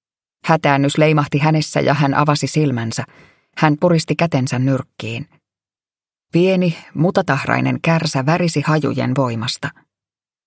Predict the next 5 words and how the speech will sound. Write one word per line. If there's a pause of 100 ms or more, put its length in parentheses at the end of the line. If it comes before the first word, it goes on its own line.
Sirkeäsilmäinen
porsas
katseli
häntä
läheltä.